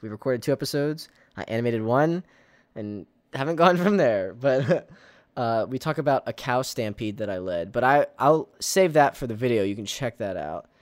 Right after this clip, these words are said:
But what story do I wanna tell? 'Cause I've, I, like, made a long list of all my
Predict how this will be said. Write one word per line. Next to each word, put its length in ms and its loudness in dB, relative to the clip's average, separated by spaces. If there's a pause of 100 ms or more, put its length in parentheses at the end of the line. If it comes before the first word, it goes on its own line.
(340)
But 480 2 (960)
what 180 -8
story 280 -2
do 80 0
I 40 0
wanna 200 -4
tell? 240 0
'Cause 100 -4
I've, 220 8
I, 100 6
like, 160 6
made 160 4
a 60 6
long 320 4
list 220 0
of 100 -4
all 100 0
my 220 -2